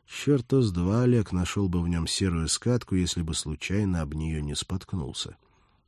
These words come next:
Парень подхватил её, развернулся и, подавив острый приступ паники, «А, дерево уже не видно, я заблудился, мне конец»,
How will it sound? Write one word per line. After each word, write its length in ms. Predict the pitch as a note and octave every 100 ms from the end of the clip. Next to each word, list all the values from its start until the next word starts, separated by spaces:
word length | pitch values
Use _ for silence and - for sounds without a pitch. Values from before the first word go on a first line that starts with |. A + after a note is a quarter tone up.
| _ G#3
Парень 260 | D#3 F#2
подхватил 600 | D#2 D#2 F#2+ A#2 - D#3+
её, 160 | A#2 D#2+
развернулся 880 | E2 D2+ E2 A2 D3 D3+ - C3 G2+ - - - -
и, 100 | F2+
подавив 520 | F#2 F2+ G#2+ A#2 -
острый 380 | A2 - F2+ F2+
приступ 500 | - G#2+ - F#2 E2 _
паники, 580 | B2+ C#3 C3 A2+ A2 -
«А, 420 | B2+ E3 E3 D#3
дерево 460 | C#3 E3 F3+ D3 D3
уже 240 | D3 C#3
не 140 | C#3+ D3
видно, 320 | D#3+ D3 C#3+
я 120 | C3+
заблудился, 680 | C3 C3 C#3 C#3+ D3+ B2 C3+
мне 240 | C3+ C#3+ C3+
конец», 760 | C3+ C3 C#3 D3+ D3 C3 -